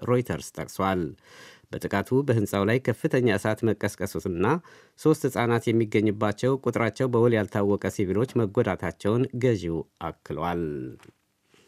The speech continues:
ጀርመን ከአጎራባች ሀገሮች መግቢያዎች ድንበር ላይ የጀመረችው የኬላ ፍተሻ አጠናክራ እንደምትቀጥል አስታወቀች።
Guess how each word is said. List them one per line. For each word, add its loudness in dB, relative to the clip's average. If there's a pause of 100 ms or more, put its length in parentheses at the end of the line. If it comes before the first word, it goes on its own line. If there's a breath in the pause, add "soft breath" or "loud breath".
(3500 soft breath)
ጀርመን 6
ከአጎራባች 4
ሀገሮች 0
መግቢያዎች 4
ድንበር 4
ላይ 2
የጀመረችው 4
የኬላ 2
ፍተሻ -2
አጠናክራ 0
እንደምትቀጥል 2
አስታወቀች። -2